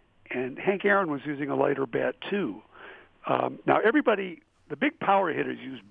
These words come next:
big bats. Uh, Lou Fonseca, who is, who pioneered, he was an American League batting champion, and he pioneered, um, taking films of games, said that i-, if you didn't use a great big bat, you were a sissy. Babe Ruth used a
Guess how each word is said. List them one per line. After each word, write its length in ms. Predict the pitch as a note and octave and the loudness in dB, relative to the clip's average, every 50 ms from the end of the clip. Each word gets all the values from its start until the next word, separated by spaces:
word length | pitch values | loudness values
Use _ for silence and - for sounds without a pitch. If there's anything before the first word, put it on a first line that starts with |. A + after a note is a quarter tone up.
| - | 0
big 320 | - E3 F#3 D#3+ C3 A2 - | 2 2 2 0 -4 -4 0
bats. 400 | B2 B2+ B2 - - - - - - - - _ _ _ _ - _ _ _ _ _ _ - | 0 2 2 0 -4 -8 -18 -20 -20 -20 -20 _ _ _ _ -20 _ _ _ _ _ _ -10
Uh, 220 | - A2+ G#2+ G#2 G#2+ | -6 -4 -4 -4 -4
Lou 280 | A#2 B2 C#3+ D#3 G#3+ | -4 -4 -2 -2 -2
Fonseca, 800 | G#3 - E3 D#3+ D3 C3+ - - - - F3+ F3+ - - - G3+ - | 0 2 2 2 0 0 -6 -8 -6 -6 -6 -4 -2 -2 -2 0 -2
who 180 | - A#2 A2 | -4 -4 -4
is, 100 | G#2+ G#2+ - - - - | -6 -8 -10 -14 -18 -14
who 240 | - C3 B2+ B2 A#2+ - _ _ _ _ _ _ _ _ _ - | -12 -10 -10 -10 -12 -14 _ _ _ _ _ _ _ _ _ 0
pioneered, 560 | - F3 F3+ E3 D3 D3+ D#3 D#3 D3 C#3 A#2+ | 2 2 4 4 2 2 2 2 0 -2 -4
he 80 | B2+ C3 | -6 -8
was 140 | A#2+ A#2 - | -8 -8 -12
an 100 | - - - - - - - - - - - | -14 -14 -14 -16 -18 -20 -20 -20 -18 -4 0
American 260 | - D#3 D#3 - - | 2 2 2 2 0
League 120 | C#3+ C#3 - | -4 0 2
batting 300 | C3+ C#3 D3+ D3+ D3 C3+ | 4 4 4 4 0 -2
champion, 400 | - C3+ A#2+ A2 - A#2 G#2+ G#2+ | -4 -4 -4 -4 -4 -6 -8 -8
and 80 | A2 | -8
he 60 | G#2+ - | -8 -8
pioneered, 800 | - - D#3+ E3 D#3+ D3+ C#3 C3+ C#3 C3+ C3 B2 A2 G2+ - | -6 -2 0 0 0 0 0 -2 -2 0 0 0 -2 -2 -4
um, 200 | G2+ G2 F#2+ - - _ _ - - - - - - | -6 -6 -6 -10 -16 _ _ -20 -20 -18 -8 -2 -2
taking 260 | E3+ - - - A2 - | -2 -2 -2 -6 -6 -2
films 300 | - F#3 F#3 F3+ D3+ A#2+ G#2+ | 2 2 2 2 0 -4 -10
of 120 | A2 - - | -16 -14 -12
games, 340 | - - - F2+ F2 _ - - _ _ _ _ _ _ _ _ _ _ _ - - | -12 -12 -12 -14 -18 _ -20 -20 _ _ _ _ _ _ _ _ _ _ _ -6 -2
said 180 | F3 D3+ C3+ B2 | 0 0 0 -2
that 160 | B2+ B2 - _ _ _ _ _ _ _ _ _ _ _ - | -6 -8 -8 _ _ _ _ _ _ _ _ _ _ _ -16
i-, 60 | - - _ - | -16 -16 _ -10
if 160 | - - C#3 - - | -8 -8 -6 -4 0
you 100 | A3+ D4+ | 0 2
didn't 260 | D#4 D4+ C4+ B3 G#3+ | 2 2 0 0 -2
use 240 | G3 G3+ G#3+ G3+ D#3 | -2 0 0 0 0
a 60 | D#3+ | 0
great 240 | D3 E3 E3 D#3+ D#3+ | 0 2 0 0 0
big 240 | D3+ D3+ D3 C3+ A#2+ | -2 -4 -4 -2 0
bat, 220 | C3+ C3+ C#3 C#3+ - | 0 2 2 0 -2
you 160 | - D3 E3+ | -2 0 2
were 180 | E3+ D3+ B2+ G#2+ | 2 2 2 0
a 120 | - - - - | -4 -6 -6 -4
sissy. 360 | - C3+ B2 - - - - - | -2 -2 -2 -4 -6 -12 -4 0
Babe 240 | - G3 A#3 G#3 E3 | 0 0 0 0 0
Ruth 220 | E3+ F3 F3 - - | 0 0 0 -2 -2
used 240 | C#3 C#3 D3 C3+ A#2 | -2 -2 -2 -2 -4
a 60 | G#2+ | -8